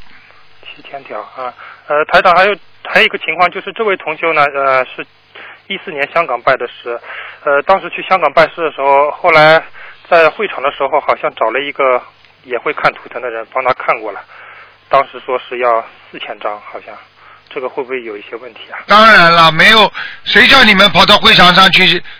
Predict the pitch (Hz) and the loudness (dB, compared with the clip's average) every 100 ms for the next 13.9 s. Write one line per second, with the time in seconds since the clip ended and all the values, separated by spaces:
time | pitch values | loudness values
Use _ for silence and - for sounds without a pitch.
0 | - - 196 - - 196 240 - 254 196 | -2 2 2 2 0 2 2 4 4 4
1 | 233 233 208 180 175 214 - 214 214 214 | 4 4 4 4 4 2 4 4 4 4
2 | 202 214 202 196 156 180 180 160 143 113 | 4 4 2 2 4 4 6 4 4 2
3 | - - - - _ - 123 185 190 160 | -2 -14 -20 -20 _ -6 2 4 4 4
4 | 127 104 92 85 - 110 110 95 - 127 | 2 -4 -12 -16 -16 -16 -12 -12 -8 -4
5 | 190 170 143 143 170 175 143 95 - - | 0 2 0 -2 0 2 2 0 -10 -20
6 | _ _ _ - - - - 175 208 247 | _ _ _ -20 -20 -20 -6 -2 4 4
7 | 165 196 220 220 240 190 190 196 208 202 | 4 4 4 4 2 4 4 6 4 4
8 | 196 196 208 220 208 208 190 185 196 175 | 2 2 2 2 2 2 2 0 0 0
9 | 160 185 - 185 170 175 185 180 180 139 | 0 0 2 0 0 -2 -2 -2 -2 -2
10 | 147 - 165 151 127 92 - - - _ | -2 0 2 4 2 0 -8 -20 -20 _
11 | _ _ - - 196 226 202 226 208 156 | _ _ -20 -6 0 2 4 4 4 4
12 | 151 143 170 143 113 - - - - - | 2 4 4 4 2 -2 -8 -12 -18 -20
13 | - - 143 135 - - - - | -20 -14 -12 -12 -14 -18 -20 -20